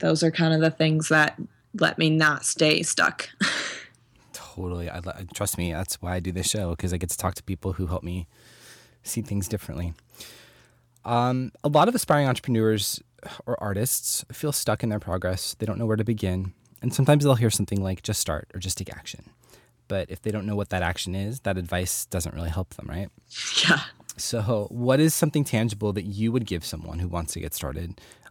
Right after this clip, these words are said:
Speaker 2: uh, in terms of advice, uh, that might not know where to start?
Speaker 1: Yeah, <laughs> so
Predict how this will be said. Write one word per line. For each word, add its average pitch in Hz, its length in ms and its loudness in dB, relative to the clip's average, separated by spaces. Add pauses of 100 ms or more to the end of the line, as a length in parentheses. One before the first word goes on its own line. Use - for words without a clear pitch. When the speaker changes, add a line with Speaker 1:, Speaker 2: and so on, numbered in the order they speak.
Speaker 2:
uh, 90 220 0
in 101 100 0
terms 95 260 0
of 82 80 -6
advice, 82 480 -4 (500)
uh, - 200 -12 (220)
that 95 100 -2
might 80 180 0
not 87 120 0
know 95 100 0
where 85 100 0
to 78 60 -2
start? - 280 -2 (1300)
Speaker 1:
Yeah, 175 500 4
<laughs> - 0 -
so 226 260 6